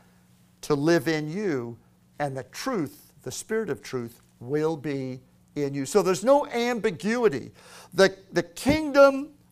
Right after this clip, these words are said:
of God is founded on God has said. Everyone say that with me. God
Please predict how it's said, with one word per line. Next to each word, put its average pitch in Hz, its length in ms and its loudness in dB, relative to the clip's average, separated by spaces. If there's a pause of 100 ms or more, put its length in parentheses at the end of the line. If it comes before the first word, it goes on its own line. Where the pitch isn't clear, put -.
of 165 320 6
God 147 580 4 (240)
is 180 240 4
founded 220 560 6
on 151 400 4 (460)
God 202 560 4 (200)
has 143 760 0 (400)
said. - 580 2
Everyone 160 380 -2
say 151 220 2
that 139 200 2
with 143 220 -4
me. 120 180 -14 (540)
God 160 680 6